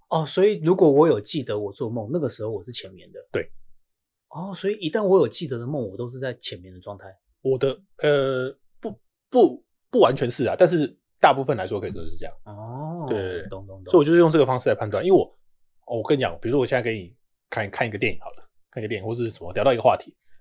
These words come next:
Speaker 2: 诶，我晚上很可能就会梦到哦。
Speaker 1: 哦，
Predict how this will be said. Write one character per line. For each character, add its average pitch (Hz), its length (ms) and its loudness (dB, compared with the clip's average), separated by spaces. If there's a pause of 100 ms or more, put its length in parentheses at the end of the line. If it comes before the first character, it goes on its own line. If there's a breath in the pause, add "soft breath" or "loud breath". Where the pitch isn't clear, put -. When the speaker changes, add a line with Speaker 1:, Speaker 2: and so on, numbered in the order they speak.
(140)
Speaker 2:
诶， 180 140 8 (140)
我 165 100 6
晚 123 140 8
上 143 140 4 (480)
很 110 80 -2
可 143 80 0
能 117 80 2
就 147 80 6
会 156 40 8
梦 160 140 6
到 143 220 10
哦。 139 60 6 (840 loud breath)
Speaker 1:
哦， 107 140 -14